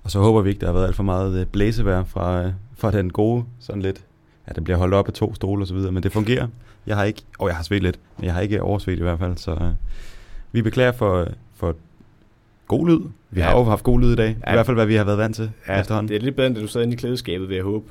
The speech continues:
Speaker 1: Trods
Speaker 2: Ja,
Speaker 1: alt,
Speaker 2: men
Speaker 1: trods alt.
Speaker 2: ja, vi beklager, hvis der er lidt støj for blæseren. Det er, øh, forhåbentlig, at, øh, til, at vi sad her, og da jeg kiggede, da vi gik herind, der stod der toogtredive grader, øh, i solen. Så det var lidt nødvendigt, når vi sidder herinde i et indlukket studie, hvor der ikke er nogen vinduer.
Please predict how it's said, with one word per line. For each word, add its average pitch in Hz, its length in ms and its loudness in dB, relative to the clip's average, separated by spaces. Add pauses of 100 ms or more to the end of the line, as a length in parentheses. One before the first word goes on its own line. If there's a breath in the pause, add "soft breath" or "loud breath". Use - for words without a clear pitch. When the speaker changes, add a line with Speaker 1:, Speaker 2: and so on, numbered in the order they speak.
(100)
Speaker 1:
Trods 104 220 2
Speaker 2:
Ja, 95 60 2
Speaker 1:
alt, - 220 -6 (120)
Speaker 2:
men 101 100 0
Speaker 1:
trods 98 140 2
alt. - 220 -4 (100)
Speaker 2:
ja, 80 120 -4
vi 101 120 -2
beklager, 127 260 0
hvis 117 80 -6
der 113 60 0
er 110 40 2
lidt 107 100 -2
støj 110 200 2
for 104 100 -6
blæseren. 101 440 -2
Det 104 280 0
er, 92 80 -2
øh, 90 140 -6
forhåbentlig, 110 400 -2
at, 92 80 -4
øh, 98 240 -2
til, - 160 -8
at 101 120 -2 (300)
vi 110 80 -8
sad 120 220 4
her, 110 240 2
og - 100 -8 (380)
da 113 60 -2
jeg 127 120 0
kiggede, 147 240 2
da 117 40 2
vi 107 60 -4
gik 107 140 -8
herind, 110 180 -4
der 113 60 -4
stod 110 160 -8
der 104 80 -8
toogtredive 117 460 -4
grader, 104 460 -4
øh, 107 280 -4
i 104 40 -6
solen. 110 440 -8 (320 soft breath)
Så 101 120 -10
det 107 100 0
var 113 80 4
lidt 120 180 0
nødvendigt, 107 380 -2
når 104 80 -4
vi 95 80 -6
sidder 107 200 -2
herinde 104 220 0
i 101 60 -4
et 98 40 -4
indlukket 104 320 -4
studie, 104 280 -6
hvor 90 100 -6
der 90 60 -4
ikke 101 120 -4
er 98 40 -4
nogen 104 200 -6
vinduer. 110 320 -8